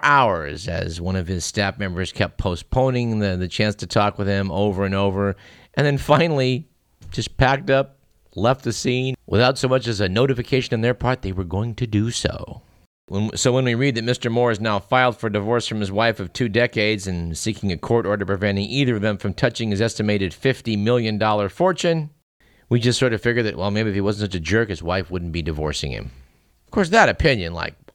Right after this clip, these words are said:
all those heard on this program, does not necessarily represent those of K D V S, our sponsors, or the University of California, most of whom we suspect rather like Michael Moore.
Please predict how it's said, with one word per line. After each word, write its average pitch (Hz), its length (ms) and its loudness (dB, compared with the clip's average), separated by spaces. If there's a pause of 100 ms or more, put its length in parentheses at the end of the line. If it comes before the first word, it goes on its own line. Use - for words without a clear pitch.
all 131 300 4
those 87 340 -4
heard 101 120 2
on 90 80 -2
this 92 140 -2
program, 113 480 0
does 80 160 -6
not 151 240 4
necessarily 110 420 -2
represent 95 400 -2
those 95 300 0
of 78 100 -10
K 117 160 2
D 107 140 2
V 104 160 4
S, 98 260 0 (340)
our 110 160 2
sponsors, 92 680 -2 (380)
or 101 120 2
the 95 100 2
University 85 460 -2
of 78 80 -4
California, 73 720 -4 (720)
most 127 180 4
of 113 100 0
whom 123 200 2
we 117 80 0
suspect 120 520 0
rather 123 280 2
like 107 240 0
Michael 87 280 -4
Moore. 69 380 -6